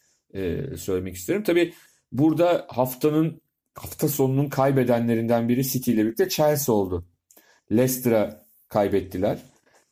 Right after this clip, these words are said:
Ki aslında golü yiyene kadar Leicester önünde Chelsea çok ciddi bir üstünlük kurdu. Çok,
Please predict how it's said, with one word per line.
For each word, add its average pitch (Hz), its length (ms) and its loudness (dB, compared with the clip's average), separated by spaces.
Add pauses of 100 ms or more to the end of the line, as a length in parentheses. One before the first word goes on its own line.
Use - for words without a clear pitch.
Ki 156 320 2
aslında 139 500 2
golü 131 240 2
yiyene 151 380 2
kadar 139 280 2
Leicester 135 420 0
önünde 135 440 0 (400)
Chelsea 135 400 0
çok 143 220 -2
ciddi 127 540 0 (440)
bir 127 140 0
üstünlük 127 500 0
kurdu. 95 480 -4
Çok, - 360 -6